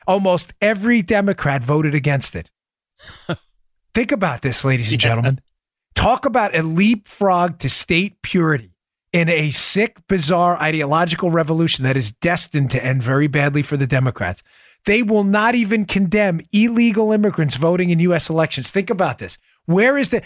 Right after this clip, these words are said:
Speaker 1: this logically and rationally for a moment, if U S citizens
Speaker 2: Mm-hmm.
Speaker 1: are, are the, are not the only ones allowed to, if anyone in the country, for whatever reason, legally or illegally, is allowed to vote, ladies and gentlemen, I thought we were concerned about foreign collusion. Oh, you see what I did there?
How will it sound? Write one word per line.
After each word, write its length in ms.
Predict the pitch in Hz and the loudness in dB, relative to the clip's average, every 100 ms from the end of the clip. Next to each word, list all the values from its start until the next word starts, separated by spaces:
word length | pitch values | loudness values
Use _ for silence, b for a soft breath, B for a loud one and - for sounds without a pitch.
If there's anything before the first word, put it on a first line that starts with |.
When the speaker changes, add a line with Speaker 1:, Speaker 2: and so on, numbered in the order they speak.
| B - | B -4
Speaker 1:
this 240 | 254 - | -2 -2
logically 680 | 160 190 247 233 294 294 277 | 0 2 2 0 -2 2 2
and 120 | 240 | 2
rationally 400 | 233 220 - 214 | 2 0 0 -2
for 200 | - 196 | -2 0
a 60 | 185 | 2
moment, 360 | 175 160 90 - b b | 2 0 -4 -14 b b
if 180 | 190 - | -4 0
U 280 | 165 254 302 | 2 2 2
S 120 | 294 | 0
citizens 800 | - - 240 208 - 95 76 - _ - | -2 0 0 0 -4 -6 -14 -16 _ -6
Speaker 2:
Mm-hmm. 260 | 117 170 285 | -4 -2 0
Speaker 1:
are, 300 | 180 165 165 | 0 0 -2
are 200 | 170 175 | 0 0
the, 200 | 165 170 | -2 -2
are 140 | 160 175 | 0 0
not 340 | 185 240 277 | 0 0 0
the 160 | 247 240 | 2 2
only 240 | 240 233 | 2 0
ones 240 | 208 208 | 0 0
allowed 240 | 175 185 185 | 0 0 0
to, 100 | - | -4
if 120 | - - | -6 -2
anyone 540 | 254 311 269 151 82 - _ _ _ _ - | 0 2 2 0 -4 -18 _ _ _ _ -4
in 160 | 208 269 | 0 0
the 100 | 302 | 0
country, 440 | - 233 - 170 | 0 -2 0 -2
for 160 | - 185 | 0 0
whatever 400 | 190 - 269 302 | 0 0 0 2
reason, 480 | 277 262 208 202 190 | 2 2 2 0 2
legally 440 | 254 294 349 339 | 2 2 2 2
or 120 | 320 | 2
illegally, 560 | 294 294 196 120 95 - _ - | 2 0 -2 -4 -12 -14 _ -4
is 200 | 214 180 | -2 0
allowed 420 | 202 202 240 254 | 0 0 0 -2
to 80 | 262 | -4
vote, 360 | 196 220 151 - _ _ _ _ _ _ _ _ _ _ - | 0 0 0 -6 _ _ _ _ _ _ _ _ _ _ -2
ladies 400 | 202 320 320 277 | 0 2 2 2
and 100 | 220 | 0
gentlemen, 380 | 233 277 254 214 | 2 2 0 0
I 100 | 214 | -2
thought 320 | - 294 294 | 0 0 2
we 120 | 311 | 2
were 160 | 302 277 | 2 0
concerned 500 | 262 254 - 285 269 | -2 0 0 0 0
about 240 | 233 220 | 0 0
foreign 360 | - 240 247 226 | 0 2 2 0
collusion. 360 | 233 262 220 247 | 2 2 2 2
Oh, 200 | 320 339 | 2 0
you 120 | 311 | -2
see 220 | - 330 | 0 2
what 80 | 330 | 2
I 140 | 320 | 0
did 240 | 320 330 339 | 0 0 2
there? 400 | 349 339 - | 2 2 -4